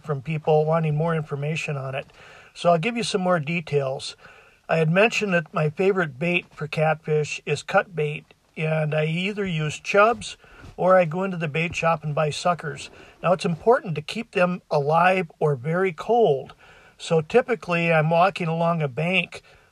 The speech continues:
to fish for catfish, and I, I'll put the suckers or the chubs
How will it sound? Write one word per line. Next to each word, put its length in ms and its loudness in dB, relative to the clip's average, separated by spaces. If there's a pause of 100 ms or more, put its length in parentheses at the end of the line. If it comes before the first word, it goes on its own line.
(140)
to 100 -2
fish 260 -4
for 120 -6
catfish, 680 2
and 140 0
I, 140 2
I'll 240 0
put 220 -6
the 120 -8
suckers 640 2
or 180 2
the 100 -4
chubs 560 2